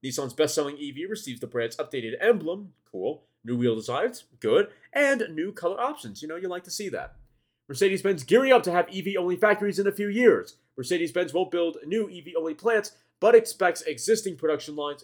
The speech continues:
and factories to switch to electric. Magna launches Itelligent. E, not I, Itelligent. Force electric powertrain for I C E pickups and trucks. Magna International's electric powertrain is cheaper than creating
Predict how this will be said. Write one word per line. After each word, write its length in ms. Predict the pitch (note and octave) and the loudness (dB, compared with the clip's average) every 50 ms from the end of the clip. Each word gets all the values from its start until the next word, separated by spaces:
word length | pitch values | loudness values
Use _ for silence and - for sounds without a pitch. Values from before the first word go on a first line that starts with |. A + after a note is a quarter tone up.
| - | -16
and 200 | C3+ C3 B2 B2 - | -16 -16 -10 -4 -2
factories 380 | G#3 A3 - D#3+ D#3+ D#3 D3 | 0 0 0 -2 -4 -12 -12
to 120 | - E3+ D#3 | -10 -10 -10
switch 380 | - - - A#2+ A2 - - - | -10 -10 -8 -10 -10 -10 -12 -12
to 100 | - A#2 | -8 -2
electric. 540 | D3 G3 G#3 G3+ G3+ - D3 G#2 - - _ _ _ _ _ _ _ _ _ _ _ _ _ _ _ _ _ _ _ _ _ _ _ _ _ _ - | 2 2 2 2 2 0 -2 -2 -2 -4 _ _ _ _ _ _ _ _ _ _ _ _ _ _ _ _ _ _ _ _ _ _ _ _ _ _ -4
Magna 340 | C#3 F3+ G3 G3+ F#3+ G3+ G3 | 0 4 4 4 6 4 4
launches 460 | F#3 F#3+ F#3+ F#3 - F#3 F#3 - - _ - | 4 2 2 2 2 0 0 -2 -4 _ -8
Itelligent. 1000 | G3 - - - - B3+ D4 D4 B3+ F#3+ C#3 - - A2 E2+ - - - - - _ _ _ _ _ _ _ _ - | -8 -6 -8 -6 -2 0 2 2 2 0 -2 -4 -4 -4 -4 -4 -6 -12 -18 -18 _ _ _ _ _ _ _ _ -8
E, 280 | D3 D3 C#3 A#2+ G2+ F#2 | -4 -2 0 0 0 0
not 180 | A#2 C3 - - | 0 -2 0 2
I, 340 | D#3+ D#3+ D#3+ C#3 A2 G#2+ A2 - C#3+ | 4 6 6 6 6 4 0 -4 -6
Itelligent. 920 | C3+ C3 B2+ B2+ B2 - - _ - - D#3 D3 C#3 B2 A2 - G2+ F#2+ - _ _ _ _ _ _ _ - | -2 -2 0 0 -2 -4 -10 _ -6 -2 0 0 0 0 -2 -2 -4 -4 -6 _ _ _ _ _ _ _ 6
Force 240 | F#3 G3+ G#3+ G3 - | 8 10 10 8 6
electric 420 | - F3 E3+ F3 E3+ - E3+ - | 2 4 4 4 4 4 0 -4
powertrain 560 | - - G#3+ B3+ B3+ A#3+ B3 - E3+ B2+ A2 | 0 4 6 8 8 8 8 6 0 0 0
for 160 | - B2 B2 - | 0 -2 0 2
I 140 | D3+ E3 | 2 2
C 200 | D#3 - - F3 | 2 2 -2 -8
E 180 | D#3+ E3 D#3+ D#3 | -10 -10 -10 -8
pickups 480 | - - A3+ G#3+ A3 G3+ F3 - - - | -2 2 2 2 2 2 -2 -2 -4 -8
and 160 | E3 E3 - | -10 -8 -8
trucks. 580 | - - B3 C4 B3 B2 - - - - - _ _ _ _ _ _ - | -4 0 2 2 4 2 0 -4 -10 -14 -16 _ _ _ _ _ _ -8
Magna 300 | B2+ C#3+ D#3 D#3 D3+ D#3+ | -4 -2 0 0 0 -2
International's 720 | - E3 D#3+ D3 - D3+ D#3 F3 F3 E3+ - E3 D3+ D3 | -4 -4 -8 -8 -6 -2 0 2 2 2 0 -4 -4 -4
electric 360 | C#3 C#3+ C#3+ C#3 - D3+ D3 | -2 -2 -2 -2 -4 -6 -8
powertrain 480 | - C#3+ C#3+ D3 C#3+ C#3+ - E3+ E3+ E3+ | -4 -2 -2 -2 -2 -2 -4 -6 -6 -6
is 140 | D3+ C#3+ - | -8 -12 -12
cheaper 400 | - - - A#3 A3 A3 G3 F#3 | -12 -10 -8 -8 -6 -4 -4 -4
than 140 | F3+ F3 - | -4 -6 -8
creating 460 | - F#3 G#3+ A3+ A3 G3+ F#3 F3 | 0 6 8 10 10 8 6 0